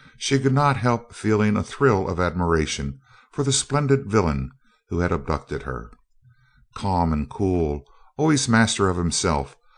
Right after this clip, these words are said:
apparently paying no attention to the terrible bruises which disfigured half his face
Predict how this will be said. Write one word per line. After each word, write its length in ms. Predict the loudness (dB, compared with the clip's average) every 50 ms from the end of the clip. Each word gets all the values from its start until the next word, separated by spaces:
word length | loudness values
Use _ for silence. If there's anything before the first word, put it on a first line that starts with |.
| _ _
apparently 560 | -8 -8 -2 0 2 2 2 2 2 0 0
paying 340 | 0 0 2 4 4 4 4 2
no 140 | 2 0
attention 640 | 0 -2 0 0 0 0 0 0 -2 -4 -4 -6 -8 _
to 80 | -6 -4
the 100 | -4 -4
terrible 500 | -6 -2 0 2 2 2 2 -2 -4 -4
bruises 560 | 0 2 2 2 2 2 0 -2 -2 0 -4
which 200 | -2 -4 -2 -4
disfigured 600 | -4 -4 -4 0 2 2 2 2 2 -2 -2 0
half 240 | 0 0 0 0 -2
his 160 | -6 -6 -4
face 420 | -2 -2 0 0 0 -2 -2 -4